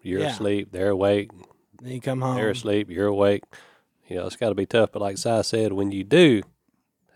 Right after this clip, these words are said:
Speaker 1: have time to spend with 'em, make sure it's quality time, plan activities, um, make the most of it.
Speaker 2: Yeah.
Speaker 1: But Si's right, you gotta, I mean, you gotta make a living.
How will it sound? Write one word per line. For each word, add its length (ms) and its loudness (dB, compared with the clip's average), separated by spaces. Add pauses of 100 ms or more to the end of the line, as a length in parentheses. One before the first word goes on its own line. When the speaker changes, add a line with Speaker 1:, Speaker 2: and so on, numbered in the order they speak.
(140)
Speaker 1:
have 200 -2
time 220 -2
to 60 -10
spend 300 -4
with 160 -2
'em, 120 -10 (460)
make 140 -8
sure 440 -4 (120)
it's 180 -16
quality 500 -12
time, 440 -8 (480)
plan 300 4
activities, 720 -4 (600)
um, 340 -12 (120)
make 200 2
the 60 -10
most 300 -2
of 160 -4
it. 80 -18 (160)
Speaker 2:
Yeah. 40 -20 (100)
Speaker 1:
But 100 -18
Si's 300 4
right, 200 0
you 140 -4
gotta, 240 0
I 20 -12
mean, 320 -6
you 80 -8
gotta 160 4
make 200 2
a 40 -10
living. 280 -8